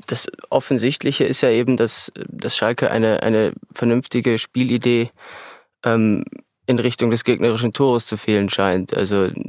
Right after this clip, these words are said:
da ist natürlich einerseits die, die Verletzungsproblematik, dass kaum ein, kaum ein, kaum ein gesunder,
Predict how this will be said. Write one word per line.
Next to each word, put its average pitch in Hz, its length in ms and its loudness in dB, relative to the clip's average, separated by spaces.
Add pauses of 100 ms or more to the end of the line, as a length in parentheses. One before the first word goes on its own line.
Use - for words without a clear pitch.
da - 100 0
ist 95 240 -2
natürlich 104 340 -2
einerseits 107 520 2
die, 107 160 0
die - 260 -10
Verletzungsproblematik, 120 1300 0 (640)
dass 110 160 0
kaum 120 240 4
ein, 113 400 0 (500)
kaum 120 260 2
ein, 110 300 0
kaum 123 140 0
ein 117 140 2
gesunder, 120 600 0